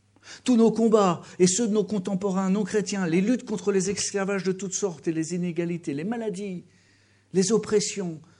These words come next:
sont fondées sur cette même parole de Dieu, la création de l'homme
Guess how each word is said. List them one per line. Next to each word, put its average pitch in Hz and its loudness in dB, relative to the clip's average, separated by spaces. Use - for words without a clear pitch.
sont - -6
fondées 196 0
sur - -10
cette 143 -4
même 196 -6
parole 175 -2
de 147 -2
Dieu, 135 -2
la 113 -8
création 147 -8
de 131 -6
l'homme 131 -8